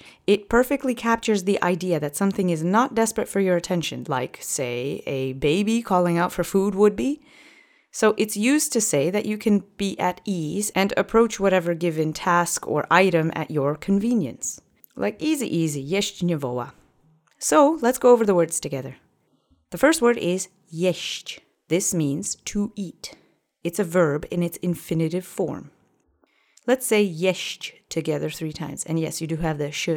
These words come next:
ch letter combination, but you'll make it, I promise. Let's go three times. Jeść. Jeść.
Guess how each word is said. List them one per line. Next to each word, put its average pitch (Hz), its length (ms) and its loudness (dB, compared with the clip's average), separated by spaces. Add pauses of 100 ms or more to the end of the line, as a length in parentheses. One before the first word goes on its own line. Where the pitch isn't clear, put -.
ch - 120 -6 (160)
letter 151 220 -4
combination, 139 540 -10
but 160 200 -8 (460)
you'll 170 160 -6
make 156 220 -2
it, 139 120 -14 (120)
I - 100 -12
promise. - 400 -20 (380)
Let's 202 160 0
go 175 160 2
three 185 180 -2
times. - 360 -6 (920)
Jeść. - 840 -4 (1500)
Jeść. - 800 -4